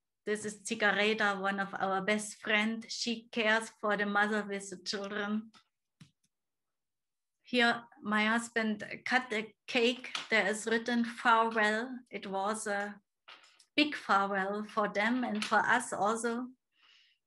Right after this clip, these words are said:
to finish our work. And yes, we call it home. House of Mercy,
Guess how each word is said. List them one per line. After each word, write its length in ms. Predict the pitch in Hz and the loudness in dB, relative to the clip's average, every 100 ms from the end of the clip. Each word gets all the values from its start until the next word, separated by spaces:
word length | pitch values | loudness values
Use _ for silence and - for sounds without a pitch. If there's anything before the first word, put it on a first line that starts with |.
| _ - | _ -18
to 100 | 214 | -6
finish 640 | - 262 269 262 - - - _ _ _ _ _ | 0 2 2 0 -4 -6 -12 _ _ _ _ _
our 240 | 220 233 226 | -2 0 0
work. 500 | 220 214 226 240 - - - - _ _ - | 2 2 2 0 -10 -20 -20 -20 _ _ -8
And 380 | 202 202 208 - - - _ _ _ _ _ _ _ _ _ _ _ _ _ _ _ _ _ _ _ _ _ - | -8 -8 -12 -16 -18 -20 _ _ _ _ _ _ _ _ _ _ _ _ _ _ _ _ _ _ _ _ _ -10
yes, 500 | 190 196 185 185 - - _ _ _ _ _ _ _ _ | -8 -8 -10 -14 -18 -20 _ _ _ _ _ _ _ _
we 80 | - | -16
call 300 | - 208 208 | -2 0 2
it 160 | 220 - | 0 0
home. 360 | 214 214 202 | 0 2 0
House 560 | 180 214 233 294 - - - | 0 2 2 2 -2 -10 2
of 240 | 226 302 - - - _ _ | 4 4 -4 -18 -20 _ _
Mercy, 760 | 214 226 233 226 277 294 311 | 2 4 2 0 -4 -4 -6